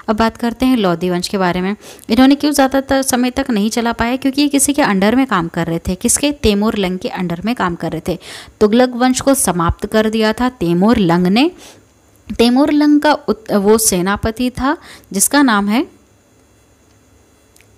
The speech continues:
खिरज खां। क्या नाम है? खिरज खां, ठीक है, ये उसका सेनापति होता है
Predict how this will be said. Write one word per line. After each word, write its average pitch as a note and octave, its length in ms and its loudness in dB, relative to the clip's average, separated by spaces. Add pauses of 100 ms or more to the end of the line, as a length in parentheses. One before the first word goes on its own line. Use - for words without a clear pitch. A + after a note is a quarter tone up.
खिरज C4 280 2
खां। F3 220 -4 (220)
क्या A3 100 0
नाम A3+ 200 0
है? D4 120 2 (140)
खिरज G3+ 240 2
खां, D#3+ 200 -4
ठीक B3+ 260 -4
है, E4 60 0
ये - 380 -8
उसका B3+ 240 0
सेनापति F#3+ 760 -2
होता A3+ 320 0
है C4+ 200 0